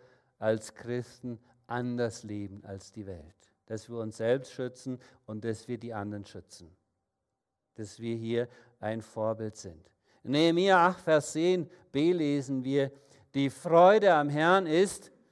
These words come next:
wörtlich heißt es, "eure Schutzfestung."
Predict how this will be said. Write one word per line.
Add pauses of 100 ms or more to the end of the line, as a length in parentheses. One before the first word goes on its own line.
(1600)
wörtlich
heißt
es,
"eure
Schutzfestung."